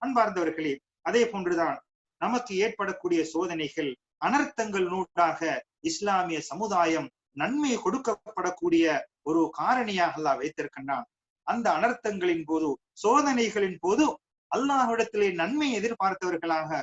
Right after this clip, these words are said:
பொறுமை கொள்வோம் என்றால் அல்லாஹ் நன்மை வழங்கக்கூடியவனாக இருக்கின்றான்.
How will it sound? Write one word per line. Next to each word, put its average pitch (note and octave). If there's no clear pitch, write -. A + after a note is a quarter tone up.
பொறுமை A#3+
கொள்வோம் F3+
என்றால் E3
அல்லாஹ் D3
நன்மை G#3+
வழங்கக்கூடியவனாக D3+
இருக்கின்றான். C3+